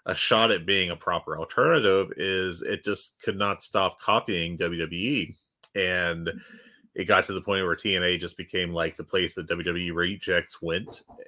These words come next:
And, uh, they, um, they just couldn't, uh, you know, separate themselves from W W E, so they became second-rate W W E. And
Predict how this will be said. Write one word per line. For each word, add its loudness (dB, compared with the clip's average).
And, -4
uh, -2
they, 6
um, 0
they 2
just 0
couldn't, -2
uh, 2
you -6
know, -2
separate 4
themselves -2
from -10
W 0
W -2
E, -4
so -6
they -2
became -4
second-rate -2
W -4
W -4
E. -10
And -2